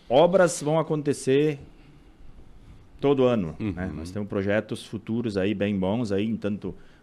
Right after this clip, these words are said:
Speaker 1: na, na agri-, na, nos interiores, né, com pavimentação, com, ah, outras obras aí de, de umas reformas. A gente fez, ah, uma reforma com, com uma pintura, com um posto de saúde de Três Saltos Baixo. Nós temos um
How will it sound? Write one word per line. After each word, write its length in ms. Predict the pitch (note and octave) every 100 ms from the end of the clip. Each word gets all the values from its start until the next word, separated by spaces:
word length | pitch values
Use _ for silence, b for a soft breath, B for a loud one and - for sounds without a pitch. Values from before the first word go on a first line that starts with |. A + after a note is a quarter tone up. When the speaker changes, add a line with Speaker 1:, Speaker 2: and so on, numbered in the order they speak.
| -
Speaker 1:
na, 360 | F#2+ F2+ E2+
na 100 | E2+
agri-, 220 | F2+ F#2+
na, 120 | F#2 F2+
nos 160 | F2+
interiores, 640 | G2 F2+ F#2 F2+ A2 B2+ F#2+
né, 140 | G2
com 220 | - E2+ D2+ B B
pavimentação, 880 | E2+ F2 F2+ F2 D2+ - G2+ C3 A#2
com, 240 | - D#2 D#2 - B B B -
ah, 240 | E2+ E2
outras 380 | E2+ F#2+ F#2+ F2
obras 340 | F2+ G2 F#2
aí 140 | F2+ F#2+
de, 180 | F2 E2
de 80 |
umas 220 | E2+ E2+ E2+
reformas. 840 | E2 - F#2+ B2+ A#2+ F#2+ F2 F2
A 160 | F2
gente 320 | E2+ F#2+ G2 F2+ B B B
fez, 360 | - G#2 G#2 G2+
ah, 320 | F#2+ F#2 F2 - _
uma 200 | G2 F#2
reforma 480 | F2+ F2 G2 G#2 G#2
com, 260 | F#2+ F#2+ F2 - b b b
com 80 | F#2+
uma 300 | F#2+ F#2 E2
pintura, 680 | - F2 D#2+ G#2 C3 A#2 G2
com 140 | G2
um 60 | F2+
posto 260 | G#2+ G#2+
de 60 | -
saúde 420 | - F#2 A2 G#2+
de 80 | E2+
Três 220 | F#2+ F2+
Saltos 280 | F#2+ G2 -
Baixo. 360 | F2 A2 A2
Nós 120 | F#2 -
temos 260 | G2+
um 40 | F#2+